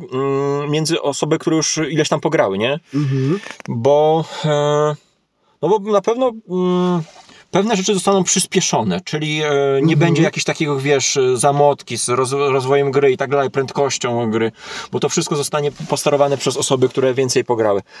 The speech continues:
Speaker 1: Ale z drugiej strony mi się wydaje, że to jest potrzebny ten etap błędów, to, co się Piton zawsze wkurzał i tak dalej na, na te
Speaker 2: Aha.
Speaker 1: nasze błędy, że,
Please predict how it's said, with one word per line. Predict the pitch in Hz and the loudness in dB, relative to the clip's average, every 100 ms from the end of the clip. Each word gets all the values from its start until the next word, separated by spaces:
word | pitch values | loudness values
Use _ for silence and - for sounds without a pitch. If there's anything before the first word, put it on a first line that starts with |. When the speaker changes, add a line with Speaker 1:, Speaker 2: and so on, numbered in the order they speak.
| - - - | -20 -14 -4
Speaker 1:
Ale | 131 | -2
z | 135 | 0
drugiej | 147 175 170 | 2 2 2
strony | - 151 143 151 | 2 0 2 0
mi | 151 160 156 | 0 -2 0
się | 165 | 0
wydaje, | 147 147 | 2 2
że | 139 | 2
to | 135 | -2
jest | 143 - 143 | -2 -2 -8
potrzebny | 127 143 - 143 127 | -4 -4 0 0 0
ten | 113 107 | -2 -2
etap | 101 101 | -2 -4
błędów, | 95 110 101 92 92 | -2 -2 -2 -6 -6
to, | 117 | -6
co | - | -4
się | - | -2
Piton | 113 131 127 | -4 -2 -2
zawsze | 113 110 113 | 0 -2 -6
wkurzał | - 131 123 113 110 | -6 -4 0 0 0
i | |
tak | 113 107 | -2 -2
dalej | 113 110 | 0 0
na, | 107 | 0
na | 127 | 0
te | 165 | 2
Speaker 2:
Aha. | 156 | 2
Speaker 1:
nasze | 151 143 131 | 2 2 0
błędy, | 120 117 120 123 - - - - - - - | 0 0 -2 -6 -16 -16 -14 -14 -16 -20 -10
że, | 104 110 120 135 135 139 | -6 -4 0 2 4 0